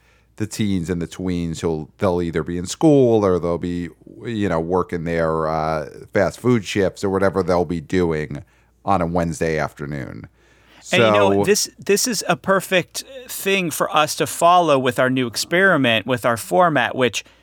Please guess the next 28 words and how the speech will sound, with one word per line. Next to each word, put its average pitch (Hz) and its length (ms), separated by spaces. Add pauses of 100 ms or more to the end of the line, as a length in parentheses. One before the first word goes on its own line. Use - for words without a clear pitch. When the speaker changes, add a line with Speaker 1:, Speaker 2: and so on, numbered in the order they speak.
(640)
Speaker 2:
what 165 320
we're 170 140
gonna 151 180
start - 280
doing, 160 480
at 131 120
least 131 240
for 123 160
now, 135 560
which 135 160
is 123 120
what 127 120
we 127 100
did 113 220
last 131 560
week, 113 520 (280)
which 110 300
Speaker 1:
Mm-hmm. - 80
Speaker 2:
was 117 520 (340)
have 165 320
an 156 80
episode 143 760
that 123 200
is 120 260
talking 131 460
about 139 240
last 117 340
weekend, 113 560